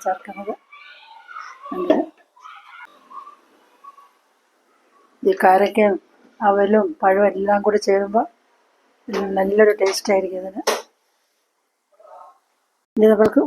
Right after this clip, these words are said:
മൂടി വെച്ച് നല്ലോണം ഒന്ന് അടിച്ചെടുത്തിട്ട് വരാം. ബദാം എല്ലാം, എല്ലാം ഇവിടെ അരച്ചെടുത്തിട്ടുണ്ട്. ഇതിനെ നമ്മൾക്ക് ഗ്ലാസ്സിലേക്ക് ഒഴിക്കാം. അപ്പോൾ നമ്മുടെ സ്മൂതി നമ്മൾക്ക്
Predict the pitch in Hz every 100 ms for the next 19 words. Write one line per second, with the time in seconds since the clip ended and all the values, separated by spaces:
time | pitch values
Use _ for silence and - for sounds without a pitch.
0 | 226 220 214 208 285 311 - - - 202
1 | 208 214 208 196 - 214 - 202 160 196
2 | 190 190 240 - _ _ _ - - -
3 | _ _ _ _ _ 320 220 226 233 226
4 | 226 226 277 214 220 220 214 220 339 220
5 | 208 - 214 202 - 196 277 - _ _
6 | - 214 214 214 208 208 208 320 - _
7 | - 214 196 - 202 202 262 185 196 214
8 | - _ 233 226 233 233 - 233 233 226
9 | 226 220